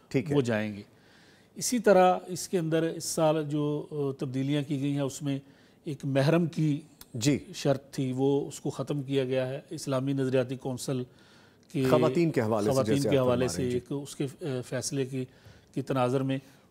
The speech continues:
Speaker 2: उस पे वो एक अलग बहस है कि उसमें उसका शरई पहलू इसका क्या है और
Speaker 1: जी।
Speaker 2: कैसे वो होना है, वो तो उलमा इकराम यानी मुफ्तियान इज़ाम मशाइख ही हमें बता सकते हैं।
Speaker 1: जी।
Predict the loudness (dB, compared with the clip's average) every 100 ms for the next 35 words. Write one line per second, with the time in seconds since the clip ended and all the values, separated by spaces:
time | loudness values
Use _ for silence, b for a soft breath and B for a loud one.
0 | -10 -2 2 4 4 2 2 4 4 4
1 | 2 2 2 0 -2 -2 -4 -4 -6 -6
2 | -6 -8 -14 -18 -20 -20 -8 -2 -2 -2
3 | b b b -14 -2 0 2 2 0 0
4 | -2 -4 -6 -2 -2 -2 -2 -4 -4 -4
5 | -6 -6 -6 -6 -6 -8 -10 b b b
6 | b -12 -2 2 4 4 4 2 2 0
7 | -4 -16 _ -8 -4 -4 -4 -8 -4 -2
8 | -2 -2 -2 -4 -4 -6 -4 -2 -2 -4
9 | -4 -6 -4 -4 -6 -10 -6 -4 -4